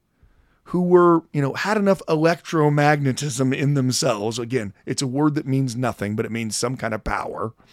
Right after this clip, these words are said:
That when they held a freshly cut, you know, a forked green, you know, uh, sapling, that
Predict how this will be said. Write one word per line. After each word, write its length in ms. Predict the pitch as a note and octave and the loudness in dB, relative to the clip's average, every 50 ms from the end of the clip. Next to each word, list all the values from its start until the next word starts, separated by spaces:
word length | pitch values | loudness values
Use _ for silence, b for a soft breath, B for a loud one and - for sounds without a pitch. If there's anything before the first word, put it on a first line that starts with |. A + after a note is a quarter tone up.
| b b b b b b b b b b b b b b b b _ _ _ _ _ _ _ _ _ _ _ _ _ _ _ _ _ _ _ _ _ _ _ _ _ _ - | b b b b b b b b b b b b b b b b _ _ _ _ _ _ _ _ _ _ _ _ _ _ _ _ _ _ _ _ _ _ _ _ _ _ -2
That 220 | C3+ D3+ D#3+ - F#3 | 6 8 8 8 8
when 240 | D#3 D#3 D#3 D#3 | 6 4 4 4
they 300 | D3+ F#3+ A#3 C#4 D#4+ D#4+ | 4 2 2 4 2 0
held 680 | C4 - - F#3+ C3 A2 G2+ F2+ F2+ A2 C3+ D#3 E3+ - _ _ _ _ _ _ - | 0 -2 -2 0 0 0 0 -2 -4 -6 -6 -8 -10 -14 _ _ _ _ _ _ -8
a 120 | - B2 A#2+ | -6 -6 -6
freshly 640 | - - - - C#3+ D#3+ F#3+ - - - B3 C#4 | -6 -8 -4 0 2 2 2 2 0 -2 -4 -6
cut, 540 | - - - - - G#2+ G2+ - - - - _ _ _ _ _ _ _ _ _ _ _ _ - | -6 -6 -8 -6 -6 -6 -6 -8 -12 -14 -20 _ _ _ _ _ _ _ _ _ _ _ _ -10
you 60 | C3+ | -6
know, 200 | A#2 A2+ A2 G#2+ _ _ - | -6 -6 -6 -8 _ _ -12
a 60 | - - | -8 -8
forked 680 | - - - - D#3 D#3 E3+ F#3+ F#3 - - - D#3 C3+ | -8 -6 0 6 6 8 8 6 4 -2 -12 -12 -10 -6
green, 680 | B2 B2 C3+ D3 D3+ D#3 D#3 D#3 D#3 D#3 D#3 D#3+ D3 - b b b b b b b | -2 0 0 2 2 4 4 4 4 4 2 0 -2 -4 b b b b b b b
you 120 | b B2+ B2 | b -6 -6
know, 300 | A2+ G#2 G2+ G2+ F#2+ - | -6 -6 -6 -8 -10 -10
uh, 320 | - - - - - - | -12 -12 -12 -12 -12 -10
sapling, 760 | C#3+ - - - D#3 D3+ D3 - - A#2 A2 G2+ G#2 G2+ G#2 - _ _ _ _ _ _ _ _ _ _ _ _ _ _ _ _ _ _ _ | -8 -6 -2 -2 -2 -2 -2 -6 -8 -10 -10 -10 -12 -14 -16 -16 _ _ _ _ _ _ _ _ _ _ _ _ _ _ _ _ _ _ _
that 460 | - C3+ B2+ C#3+ D#3+ D#3+ D#3 D3+ - | -10 -4 0 2 4 4 4 0 -2